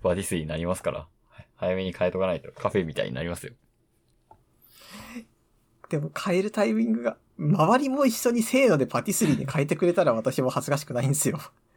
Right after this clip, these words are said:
Speaker 1: いやー、でもまだ友達、うん、友達とカフェの、カフェじゃねえや。ケーキ屋の話もしないっつうのがあれだけど、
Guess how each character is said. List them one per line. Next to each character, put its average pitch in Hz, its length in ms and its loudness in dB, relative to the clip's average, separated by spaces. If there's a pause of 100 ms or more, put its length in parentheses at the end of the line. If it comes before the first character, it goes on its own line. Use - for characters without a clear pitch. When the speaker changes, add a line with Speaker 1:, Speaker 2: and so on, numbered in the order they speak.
(240)
Speaker 1:
い 82 60 -16
や 80 100 -8 (240)
ー、 80 40 -12
で 80 80 -12
も 80 100 -12
ま 110 120 0
だ 104 120 2
友 101 200 -2
達、 127 200 0 (160)
う 76 80 -8
ん、 76 140 -10
友 90 180 -2
達 135 180 -2
と 143 100 0
カ - 180 -10
フ 131 80 -4
ェ 127 100 4
の、 73 260 -6
カ - 120 -18
フ - 80 -8
ェ 80 40 -6
じ 76 80 -6
ゃ 62 40 -6
ね 58 80 -8
え - 20 -8
や。 60 160 -10 (520)
ケ 104 120 -8
ー 113 120 -8
キ 120 80 -4
屋 113 60 -2
の 110 60 -6
話 107 280 -10
も 87 100 -8
し - 160 -10
な 90 80 -2
い 101 40 -4
っ - 100 -18
つ - 140 -12
う 69 40 -10
の 65 100 -8
が 64 80 -4
あ 69 40 0
れ - 60 -4
だ 69 120 -8
け - 80 -14
ど、 - 100 -18